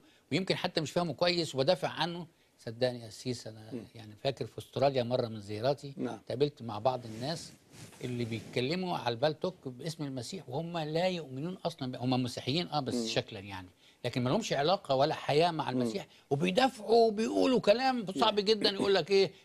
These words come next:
Speaker 1: "ما لازم نديهم جامد."
Speaker 2: لا،
Speaker 1: وهم
Speaker 2: ده،
Speaker 1: ما
Speaker 2: ده،
Speaker 1: لهمش
Speaker 2: ده روح،
Speaker 1: علاقة.
Speaker 2: روح انتقامية أكتر ما هي روح لربح النفوس.
Speaker 1: صح.
Speaker 2: وروح الانتقام ما بتجيب نتيجة، الانتقام بيجيب انتقام، والتمرد بيجيب تمرد،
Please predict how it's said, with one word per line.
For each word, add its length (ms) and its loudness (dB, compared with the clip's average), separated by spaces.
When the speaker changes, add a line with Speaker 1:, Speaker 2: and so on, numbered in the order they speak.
Speaker 1:
"ما 160 2
لازم 360 2
نديهم 360 4
جامد." 300 4
Speaker 2:
لا، 160 2
Speaker 1:
وهم 80 4
Speaker 2:
ده، 80 6
Speaker 1:
ما 100 6
Speaker 2:
ده، 120 6
Speaker 1:
لهمش 120 4
Speaker 2:
ده 60 8
روح، 100 6
Speaker 1:
علاقة. 320 0
Speaker 2:
روح 260 2
انتقامية 760 2
أكتر 240 0
ما 100 -2
هي 140 2
روح 340 2
لربح 300 0
النفوس. 540 -6
Speaker 1:
صح. 120 -18
Speaker 2:
وروح 280 2
الانتقام 560 0
ما 80 2
بتجيب 300 -4
نتيجة، 500 -4
الانتقام 580 0
بيجيب 220 -6
انتقام، 520 -2
والتمرد 540 2
بيجيب 180 -2
تمرد، 540 -2